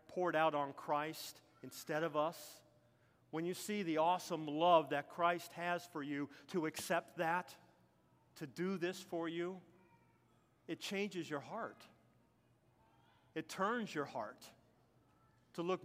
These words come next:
more to Christ and to recognize and remember that you are forgiven, you are accepted.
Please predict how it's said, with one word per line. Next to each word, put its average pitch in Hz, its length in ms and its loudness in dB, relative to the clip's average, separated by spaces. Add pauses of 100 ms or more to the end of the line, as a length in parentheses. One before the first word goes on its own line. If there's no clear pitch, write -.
more 190 260 2
to 180 120 -12
Christ - 600 -10 (1160)
and 170 140 -2
to 180 40 4
recognize 165 600 4
and 156 100 -2
remember 185 440 2
that 170 160 2
you 214 180 -2
are 185 120 4
forgiven, 190 580 -2
you 247 180 -2
are 175 140 4
accepted. - 640 -2